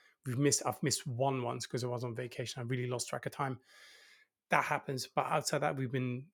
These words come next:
doing the same thing for a couple of years now, and it's super useful. And it doesn't always have to be,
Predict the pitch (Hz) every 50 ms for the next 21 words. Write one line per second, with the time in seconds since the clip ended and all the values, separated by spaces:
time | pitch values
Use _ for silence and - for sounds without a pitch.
0 | _ _ _ 160 127 139 143 143 131 117 - 147 151 117 - 139 123 - - 147
1 | - - 131 - - 131 127 147 165 156 123 135 120 123 135 147 - 139 139 127
2 | - - - - - - 180 180 180 - 165 143 131 151 170 - - - - 135
3 | - - 151 147 139 135 196 196 214 240 220 - 180 175 190 185 - - 170 -
4 | - 160 131 143 147 143 139 135 127 -